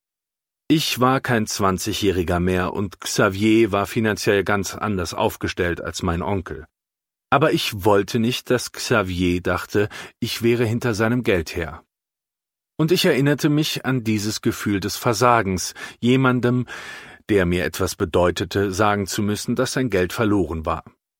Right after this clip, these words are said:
Xavier fragte immer wieder und ich sagte immer wieder nein. Schließlich standen wir kurz nach dem Start von Nest gemeinsam auf der Bühne vor zehntausend Menschen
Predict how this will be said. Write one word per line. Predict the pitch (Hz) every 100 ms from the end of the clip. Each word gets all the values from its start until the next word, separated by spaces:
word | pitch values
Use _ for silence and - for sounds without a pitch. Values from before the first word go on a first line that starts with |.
| _ _
Xavier | - - 135 113 113 120
fragte | - 135 - 135
immer | - 127 110 95
wieder | 127 120 104 92 -
und | 113 -
ich | -
sagte | 123 113 -
immer | 110 123 113 101 92
wieder | 92 90 104
nein. | 101 85 87 76 _ _ _ _ _ _ _ _ _ _
Schließlich | - - 180 180 185 180
standen | - 147 120
wir | 120
kurz | - 127 113 -
nach | 104
dem | 117 95
Start | - 92 95
von | - 95
Nest | 92 90 - -
gemeinsam | 92 87 90 90 87
auf | -
der | - 95
Bühne | 95 123 113 92
vor | 85 101 92
zehntausend | - 127 98 - 95 90 - 85 104
Menschen | 101 95 - 135